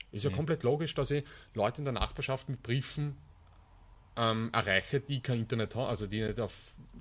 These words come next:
Speaker 1: die uns erkennen vom, vom Internet. Gut. Und dann ist einfach nur mal logisch nachdenken. Okay, wie kann ich nachvollziehen, wie viele von denen herkommen? Ja, man schickt Tageskarten, die sie optisch von den anderen Tageskarten abheben. Und man sagt dann da unten, hey, leg die Tageskarten weg.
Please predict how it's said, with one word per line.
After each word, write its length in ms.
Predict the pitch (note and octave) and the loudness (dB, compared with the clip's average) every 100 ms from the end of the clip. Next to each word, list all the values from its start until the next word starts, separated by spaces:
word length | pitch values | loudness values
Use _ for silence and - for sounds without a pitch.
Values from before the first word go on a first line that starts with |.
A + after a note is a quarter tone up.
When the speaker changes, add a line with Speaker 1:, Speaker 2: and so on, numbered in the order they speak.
| - | -6
Speaker 1:
die 80 | A#2+ | -2
uns 140 | A#2+ A2+ | 0 -2
erkennen 360 | - G#2+ B2 | -2 -2 -2
vom, 240 | B2+ B2 B2 | -2 -2 -2
vom 100 | - | -4
Internet. 400 | A#2 A2 A#2+ D3+ - - - - - - | -2 -2 0 -2 -4 -16 -20 -20 -20 -6
Gut. 240 | - G2+ - - - - - - | 4 4 4 -12 -20 -20 -20 -12
Und 200 | - A2+ | -6 0
dann 140 | A#2 C3+ | 2 2
ist 160 | B2 | 2
einfach 180 | A#2 B2 | 2 2
nur 140 | C#3 | 2
mal 240 | C#3+ C#3 - | 2 2 2
logisch 280 | A2+ B2 B2+ | 2 2 2
nachdenken. 440 | A2+ - A#2+ - | 2 2 -2 -4
Okay, 220 | F#2+ B2 - | -4 -4 -4
wie 140 | A#2+ - | -6 -4
kann 160 | C3+ | -2
ich 120 | C3 A2+ | -2 0
nachvollziehen, 680 | G2 - C#3+ B2 - C#3 | 0 0 -4 -2 -2 -2
wie 100 | B2 C3 | -2 -2
viele 220 | C#3+ C3 | -2 -2
von 140 | C3 | -2
denen 240 | A2 G#2 F2 | -2 0 0
herkommen? 520 | F#2 - G2+ C#3+ D#3+ | -2 -2 0 0 0
Ja, 80 | A#2 | 0
man 100 | B2+ | 0
schickt 260 | - C#3 - - - | -2 -6 -10 -20 -8
Tageskarten, 640 | - F2+ B2 - A#2 A#2+ C#3 | 2 4 4 4 2 2 -2
die 80 | A#2 | -2
sie 140 | C3+ | 0
optisch 480 | - G#2+ - D3 - | 0 -2 0 -2 0
von 100 | C3 | 0
den 120 | B2 | 0
anderen 300 | F2+ A2 B2+ | 0 0 0
Tageskarten 580 | A2+ G#2 G#2 - G2 - | 2 0 0 -2 -4 0
abheben. 540 | F#2 - - G2 D#3 G3 - - - - - | -2 -2 -4 -4 -2 -4 -10 -20 -20 -18 -6
Und 100 | A2 | -2
man 80 | A2+ | 0
sagt 240 | B2 A#2+ | 0 0
dann 100 | D3 | 0
da 60 | B2 | 2
unten, 340 | B2 C3+ E3 | 2 0 -2
hey, 200 | A#2 A#2+ | 2 2
leg 220 | B2 G2 - | 2 0 -4
die 60 | |
Tageskarten 560 | - - A2 A2 G#2 G2+ | -4 -4 -4 -4 -4 0
weg. 340 | A2 - - | 0 -2 -8